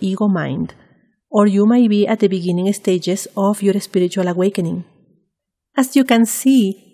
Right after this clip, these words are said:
being in your divine essence is a matter of degree. When we are growing towards embodying our divine essence.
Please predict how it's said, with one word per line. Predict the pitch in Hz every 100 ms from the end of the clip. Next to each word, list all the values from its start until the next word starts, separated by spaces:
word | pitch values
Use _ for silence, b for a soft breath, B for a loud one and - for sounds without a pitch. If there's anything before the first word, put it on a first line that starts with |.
| 196
being | 220 233 254
in | 254
your | 226
divine | 190 190 190 202
essence | 196 208 220 233
is | 196 196
a | 175
matter | 175 180 208 208
of | 196 175
degree. | 180 180 175 165 _ _ b b b
When | 208 202 208
we | 220
are | 220
growing | 202 202 208 240 214
towards | 202 185 185 -
embodying | 185 180 185 208 214 190 175
our |
divine | 165 180 180 185
essence. | - 214 - 160 165 -